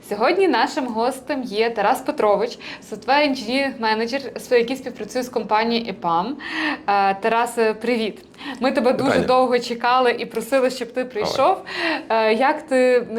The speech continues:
Speaker 1: взагалі почуваєшся зараз?
Speaker 2: М, я думаю, що дуже прекрасно, тому що на вулиці дуже класна погода. Всім рекомендую, хто ще не взяв собі каву і не вирішив прогулятися, зробити це прямо зараз.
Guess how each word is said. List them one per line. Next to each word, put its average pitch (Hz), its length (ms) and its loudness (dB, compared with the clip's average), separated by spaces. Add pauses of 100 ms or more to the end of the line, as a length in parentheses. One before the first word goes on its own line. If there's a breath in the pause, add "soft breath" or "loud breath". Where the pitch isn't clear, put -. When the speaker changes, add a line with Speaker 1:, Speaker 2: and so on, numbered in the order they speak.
Speaker 1:
взагалі 247 400 -2
почуваєшся 226 760 -2
зараз? 185 460 -6 (760)
Speaker 2:
М, 101 300 -6
я 98 180 2
думаю, 139 340 0
що 131 140 -4
дуже 113 180 -2
прекрасно, 104 720 -2 (240)
тому 95 140 -6
що 98 180 -2
на 92 220 2
вулиці 92 460 0
дуже 90 320 2
класна 92 320 -2
погода. 92 440 2
Всім 92 260 -2
рекомендую, 87 680 0
хто 85 340 0
ще 85 200 -4
не 82 100 -2
взяв 82 200 0
собі 85 240 -6
каву 85 500 0 (540 loud breath)
і 90 260 4
не 87 120 2
вирішив 90 380 2
прогулятися, 87 580 -2
зробити 85 420 -4
це 85 120 -6
прямо 85 480 -2
зараз. 80 500 0